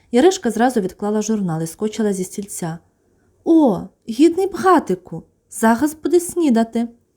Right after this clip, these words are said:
Вона в нас не вимовляє літеру "Р". Замить Яришка вже ставила на стільці переді мною молоко, яєчню, сир і хліб із маслом.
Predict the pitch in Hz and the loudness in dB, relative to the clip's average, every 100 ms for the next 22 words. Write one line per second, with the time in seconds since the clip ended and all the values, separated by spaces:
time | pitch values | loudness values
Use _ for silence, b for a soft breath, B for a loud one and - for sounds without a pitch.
0 | _ _ _ _ 196 226 220 196 180 - | _ _ _ _ 0 4 4 2 0 -2
1 | 196 208 220 214 202 185 180 180 202 240 | -2 0 0 0 0 0 -2 -4 -2 2
2 | 240 - - _ b b b b b b | 2 0 -6 _ b b b b b b
3 | 208 233 392 370 240 294 - 214 214 226 | -2 2 2 2 0 0 -2 -2 -2 -4
4 | 226 214 208 196 190 - 170 214 214 190 | -4 -2 0 -2 -4 -8 -4 -4 -2 -2
5 | 175 175 180 175 160 156 160 - 294 233 | -2 -2 -2 -2 -2 -4 -6 -4 -2 -2
6 | 170 208 240 - 165 - 208 - - 170 | -2 -2 -2 -6 -10 -6 -6 -6 -8 -8
7 | 165 - 156 147 - - | -8 -10 -10 -10 -12 -14